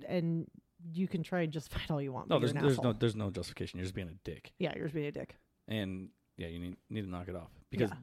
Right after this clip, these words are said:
Speaker 2: does, does, the, do you think that your wife's gonna want you when you, when you're saying that shit?
Speaker 1: Right,
Speaker 2: No.
Speaker 1: yeah, no.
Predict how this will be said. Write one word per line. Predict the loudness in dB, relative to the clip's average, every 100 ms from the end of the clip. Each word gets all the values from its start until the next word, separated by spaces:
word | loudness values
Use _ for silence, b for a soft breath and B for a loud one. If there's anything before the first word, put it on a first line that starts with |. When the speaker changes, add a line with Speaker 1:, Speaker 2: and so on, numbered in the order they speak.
| -4
Speaker 2:
does, | 0 0 0
does, | -2 -2 -6 -6
the, | -4 -4 -4
do | -6
you |
think | -4 0
that | 0
your | 2
wife's | 0 0
gonna | -4 -4
want | -6 -6
you | -6 -6 -8 _
when | -8 -6
you, |
when | -4
you're | -2
saying | -2 -2
that | -2
shit? | -2 -2 -2 0
Speaker 1:
Right, | 2 4
Speaker 2:
No. | 4
Speaker 1:
yeah, | 4
no. | 2 -2